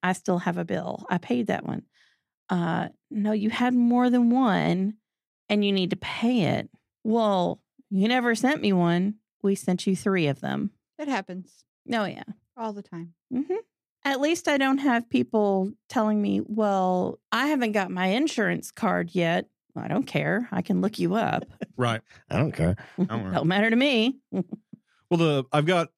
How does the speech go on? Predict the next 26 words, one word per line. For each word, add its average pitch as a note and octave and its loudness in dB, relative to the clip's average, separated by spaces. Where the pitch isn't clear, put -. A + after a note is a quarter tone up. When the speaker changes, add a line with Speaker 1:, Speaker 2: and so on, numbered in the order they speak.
Speaker 3:
three, E3+ 0
I F#3 2
got, G#3+ 2
Speaker 1:
Trust, G#3 0
I F#3+ 2
can F#3 2
find F3+ 2
you. D#3+ 0
Speaker 3:
I've C3+ 0
got C#3+ 0
four C4+ 0
reports F3 -2
to A#2 -6
send B2+ -2
into A#2 -2
the G2 -10
state C3 -4
and A#2 -12
the G#2 -14
federal A#2 0
called, G#2 -2
all C#3+ 0
of D#3+ -4
them D#3+ -2
called B2+ -2
pretreatment. B2+ -4